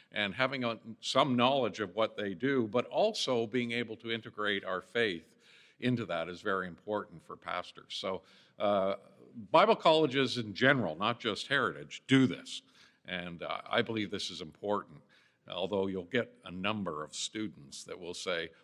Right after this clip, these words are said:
"Why do I have to take that course if I want to be a pastor?"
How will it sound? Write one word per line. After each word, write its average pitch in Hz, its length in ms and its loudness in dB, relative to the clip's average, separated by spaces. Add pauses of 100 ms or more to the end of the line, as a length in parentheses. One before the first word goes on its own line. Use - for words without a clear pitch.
"Why 165 340 -6
do 202 160 -6
I 143 160 -8
have 120 500 -8
to 117 120 -8
take 104 420 -8
that 87 300 -6 (100)
course 85 500 -6
if 80 80 -16
I 85 120 0
want 87 320 -6
to 85 40 -6
be 82 260 -10
a 78 60 -10
pastor?" 82 640 -14